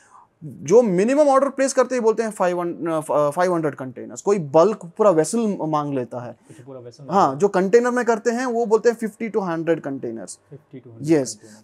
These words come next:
Speaker 1: तो right now we are almost doing about three hundred containers in a month, and so we are helping a lot of exporters। एक भी ऐसा एक्सपोर्टर नहीं है जिसने हमारे साथ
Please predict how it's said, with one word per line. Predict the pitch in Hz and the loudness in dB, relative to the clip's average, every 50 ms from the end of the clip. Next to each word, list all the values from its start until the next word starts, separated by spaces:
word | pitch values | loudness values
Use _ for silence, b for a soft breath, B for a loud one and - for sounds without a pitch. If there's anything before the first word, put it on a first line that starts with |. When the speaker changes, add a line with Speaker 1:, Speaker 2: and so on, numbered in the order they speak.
| _ - | _ 2
Speaker 1:
तो | 208 214 214 208 202 185 | 4 6 6 6 4 2
right | 175 165 175 196 196 196 202 | 2 2 2 2 0 -2 -4
now | 240 240 240 240 233 196 | -2 -2 -2 -2 -4 -4
we | 202 214 | -2 0
are | 214 202 180 170 165 160 | 0 0 0 2 4 4
almost | 180 196 214 233 214 175 160 196 | 4 4 2 -2 -4 -4 -4 -4
doing | 214 214 202 190 | -4 -4 -4 -4
about | 185 185 180 - | -4 -4 -4 -4
three | 170 180 175 180 | -4 -4 -2 -2
hundred | 175 175 165 160 | -4 -4 -4 -4
containers | 151 151 165 165 160 156 143 147 | -8 -6 -6 -6 -6 -8 -8 -10
in | 139 135 | -10 -8
a | 135 131 | -6 -6
month, | 135 139 131 123 _ _ - - | -6 -6 -6 -8 _ _ -12 -12
and | 135 127 - | -12 -10 -8
so | 147 143 135 | -8 -8 -6
we | 143 156 | -4 -4
are | 151 151 147 143 | -4 -4 -4 -6
helping | 151 151 - 175 165 | -8 -8 -6 -6 -4
a | 151 139 135 131 139 | -4 -4 -4 -4 0
lot | 147 165 208 233 240 226 233 190 | 2 4 4 4 4 2 0 -2
of | 180 160 | -2 -6
exporters। | - - - 156 151 - 139 127 120 b b b b b b b b _ _ - | -8 -10 -10 -10 -8 -8 -8 -10 -10 b b b b b b b b _ _ -16
एक | - - 135 143 160 202 247 269 277 269 | -12 -6 0 4 4 4 4 4 0 0
भी | 196 190 269 254 | 0 0 2 2
ऐसा | 220 220 240 226 | 2 2 2 0
एक्सपोर्टर | 202 190 - - 220 233 226 247 226 | -2 -2 -2 -2 -2 0 2 2 0
नहीं | 214 202 208 214 208 | 0 -2 -4 -2 -2
है | 196 202 208 185 | -4 -4 -4 -6
जिसने | 160 185 180 - 208 214 | -6 -8 -8 -8 -8 -6
हमारे | 208 190 190 190 190 190 | -6 -4 -4 -4 -4 -4
साथ | 185 196 190 | -4 -4 -6